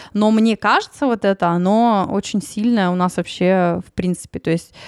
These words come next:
а, и-, иногда я даже там в общий чат, где все сотрудники Jerusalem Bazaar кидаю что-нибудь и спрашиваю: «Девочки, как вы считаете?» Но это скорее коллективный разум, <laughs> чем интуиция, но тем не менее.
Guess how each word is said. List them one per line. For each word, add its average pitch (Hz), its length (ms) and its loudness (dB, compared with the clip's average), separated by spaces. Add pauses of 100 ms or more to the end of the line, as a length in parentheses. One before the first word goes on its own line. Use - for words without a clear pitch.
(400)
а, 165 680 2
и-, 175 260 -6
иногда 190 920 0
я 180 180 0
даже 180 260 -2
там 165 180 -2
в 185 60 2
общий - 280 0
чат, 208 320 4
где 185 240 2
все 180 260 2
сотрудники 170 480 -4
Jerusalem 175 420 -4
Bazaar 202 300 2
кидаю 185 260 4
что-нибудь 165 300 -2
и 180 40 -8
спрашиваю: - 420 -4
«Девочки, 170 360 -2
как 185 200 0 (180)
вы 180 160 0
считаете?» - 580 -8 (800)
Но 233 80 4
это 254 140 2
скорее 254 240 2
коллективный 214 540 2
разум, 202 260 2
<laughs> 175 80 0
чем 214 200 0
интуиция, 220 560 0
но 190 120 -2
тем 226 200 0
не 214 80 2
менее. 175 340 -2